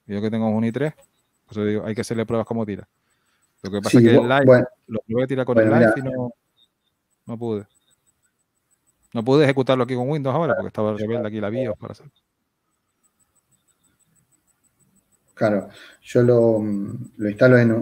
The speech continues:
Speaker 2: en una máquina virtual y por lo general, así como viene siempre, le, lo instalo cualquier sistema, pero por ejemplo para instalar el otro día Ubuntu Studio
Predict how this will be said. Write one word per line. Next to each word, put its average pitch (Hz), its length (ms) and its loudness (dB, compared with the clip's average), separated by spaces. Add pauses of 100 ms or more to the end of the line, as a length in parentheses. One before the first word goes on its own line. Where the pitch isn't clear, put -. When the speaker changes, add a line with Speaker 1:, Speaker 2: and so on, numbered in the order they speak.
Speaker 2:
en 110 140 0
una 104 580 -4
máquina 113 340 -2
virtual 98 580 0
y 113 260 0
por 107 200 -2
lo 107 80 -2
general, 117 1120 4
así 113 240 -6
como 113 240 0
viene 120 280 4
siempre, 123 480 2
le, 95 160 0
lo 101 220 -8
instalo 107 320 -2
cualquier 104 340 2
sistema, 107 380 -4
pero 113 160 2
por 113 140 -2
ejemplo 113 340 0
para 104 300 2 (400)
instalar 107 340 2
el 110 140 6
otro 110 240 2
día 107 360 2
Ubuntu 113 440 0
Studio 143 460 4